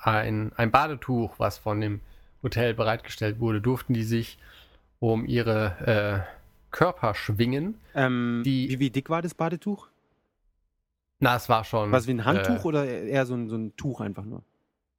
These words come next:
Speaker 1: Na, es war schon ein großes Handtuch. Also,
Speaker 2: Also,
Speaker 1: ich
Speaker 2: okay,
Speaker 1: meine,
Speaker 2: schon ein Handtuch.
Speaker 1: oft haben die Frauen auch, äh, in Tokio nicht mehr an.
Speaker 2: Oder war es einfach so eine durchsichtige Plane? So komplett
Speaker 1: <laughs>
Speaker 2: nutzlos.
Speaker 1: Das war die,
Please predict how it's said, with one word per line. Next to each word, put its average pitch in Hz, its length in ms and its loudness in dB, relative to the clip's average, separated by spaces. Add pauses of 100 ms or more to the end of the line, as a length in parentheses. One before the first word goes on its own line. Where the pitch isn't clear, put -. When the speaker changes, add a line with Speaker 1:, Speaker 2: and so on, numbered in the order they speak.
(120)
Speaker 1:
Na, 101 140 0
es - 120 0
war 120 120 4
schon 127 200 -2
ein 107 40 -6
großes 120 300 -2
Handtuch. 107 420 -2
Also, 104 200 0
Speaker 2:
Also, 110 40 0
Speaker 1:
ich 107 80 2
Speaker 2:
okay, 110 60 -2
Speaker 1:
meine, 110 260 2
Speaker 2:
schon 110 160 -4
ein 101 40 -4
Handtuch. 104 220 0
Speaker 1:
oft - 300 -6 (160)
haben 104 240 2
die 107 160 -4
Frauen 104 400 0
auch, - 360 -2
äh, 104 260 2
in 101 80 -2
Tokio 101 480 0 (220)
nicht 101 180 2
mehr 101 240 2
an. 98 160 -2 (220)
Speaker 2:
Oder 113 80 0
war 123 80 4
es - 60 -8
einfach 123 160 -4
so 123 120 -6
eine 117 140 -4 (100)
durchsichtige 120 560 -4
Plane? 110 480 -2 (160)
So - 140 -20 (120)
komplett 123 360 -2
Speaker 1:
<laughs> - 0 -
Speaker 2:
nutzlos. 123 540 2 (200)
Speaker 1:
Das - 280 2
war 120 180 4 (480)
die, - 80 2